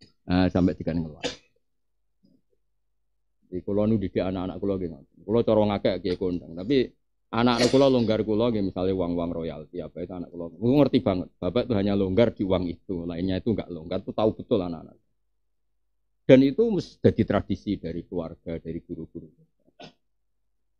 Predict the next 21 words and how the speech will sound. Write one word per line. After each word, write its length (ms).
Kok 160
mau 640
daftarnya 520
daftar 200
wali, 480
ora 160
daftar 560
tukang. 360
Wis 120
terus 240
no 160
dhewe. 160
<laughs> 1700
Maksudnya 400
nak 80
daftare 320
wali 320
ya 120
perilakune 560
kudu 240
ngono. 480